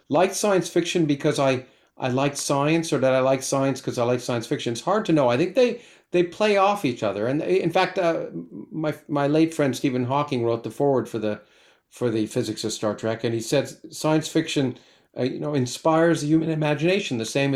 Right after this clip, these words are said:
way as science does. So I think anything that gets us thinking about the universe is a good thing. And I don't know how much causal relationship there's been. I know some people who cla-, who've told me since then that they claim that, that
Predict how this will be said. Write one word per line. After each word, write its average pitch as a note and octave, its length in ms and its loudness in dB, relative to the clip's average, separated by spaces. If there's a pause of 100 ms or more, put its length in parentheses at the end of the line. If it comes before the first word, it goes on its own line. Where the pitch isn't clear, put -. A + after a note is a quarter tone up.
way C3 200 2
as C3 120 -6
science D3+ 320 0
does. G2+ 260 -6
So D3 280 0 (280)
I E3 80 0
think A3+ 200 0
anything A3 460 2
that E3 120 0
gets F3 220 0
us C3+ 160 -2
thinking E3 460 2
about A#2 400 -2 (280)
the C3+ 80 0
universe D3 440 2
is C3+ 80 -6
a F3 60 0
good G3 180 0
thing. G2+ 280 -6
And C3 100 -2
I E3+ 100 2
don't F#3 240 2
know E3+ 300 6
how D3+ 80 4
much C3+ 240 -2
causal C#3+ 500 0
relationship B2 640 -2
there's A2 160 -4
been. C3 200 -2 (260)
I D4+ 140 2
know A#3 240 6
some G3 320 0
people A2+ 500 -2 (180)
who C#3 140 -2
cla-, D#3 240 -2
who've B2+ 260 -2
told D3 260 2
me B2 100 2
since A#2+ 320 -2
then G#2 200 -4
that G#2+ 160 -4
they A#2+ 120 -2
claim C#3 320 -2
that, A2+ 260 -4
that A#2 260 -4